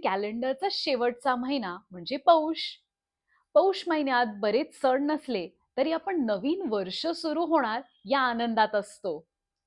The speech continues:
तुमची न्यू इयर रेझोल्युशन्सची लिस्ट तुम्ही सुरू केली का? आणि अगदीच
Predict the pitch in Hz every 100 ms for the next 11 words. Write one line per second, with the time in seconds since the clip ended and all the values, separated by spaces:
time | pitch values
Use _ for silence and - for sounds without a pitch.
0 | _ _ _ _ _ _ _ _ - 220
1 | 202 330 349 214 202 233 254 226 269 240
2 | 262 262 294 285 269 - 311 262 262 -
3 | 285 277 294 254 247 262 262 269 339 226
4 | 175 _ _ _ _ - - 285 277 285
5 | 320